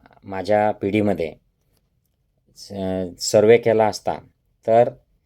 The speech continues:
त्यात जे जे गरिबाचे, शेतकऱ्यांचे, बहुजनांचे मुलं आहेत, यांचा सगळ्यांचा वाढदिवस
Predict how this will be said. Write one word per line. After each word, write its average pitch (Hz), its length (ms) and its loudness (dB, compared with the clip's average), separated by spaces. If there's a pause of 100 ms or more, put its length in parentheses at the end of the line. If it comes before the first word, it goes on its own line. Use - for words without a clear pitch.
(200)
त्यात 113 140 0
जे 107 300 2
जे 131 240 4
गरिबाचे, 113 800 4
शेतकऱ्यांचे, 98 840 0
बहुजनांचे 95 640 -2
मुलं 95 240 0
आहेत, 76 220 -4 (960)
यांचा 95 220 -4
सगळ्यांचा 113 480 2
वाढदिवस 104 640 2